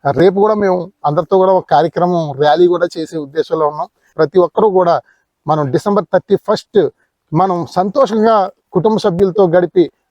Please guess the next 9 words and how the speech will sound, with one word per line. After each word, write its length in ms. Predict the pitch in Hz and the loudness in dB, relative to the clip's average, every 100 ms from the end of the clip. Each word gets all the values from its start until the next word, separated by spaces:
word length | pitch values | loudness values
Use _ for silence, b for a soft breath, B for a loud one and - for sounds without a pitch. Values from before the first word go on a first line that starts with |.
| - | -4
కొత్త 160 | 170 214 | -4 -2
కొత్త 220 | 226 196 | -4 0
ఆలోచనలు, 460 | 190 196 180 190 175 | 0 0 0 0 0
కొత్త 240 | - 156 185 | -2 -6 -4
కొత్త 200 | 196 165 | -6 -6
ప్రణాళికలతో 680 | - 151 202 220 202 185 185 | -4 0 2 2 0 0 -2
ముందుకెళ్లాలని 680 | 165 180 175 165 160 151 | -2 -2 0 2 0 -2
చెప్పేసి 400 | 151 - 147 151 135 _ _ _ - | -8 -8 -6 -4 -8 _ _ _ -2
తెలియజేస్తూ, 560 | 147 180 175 160 - | 0 2 2 0 -2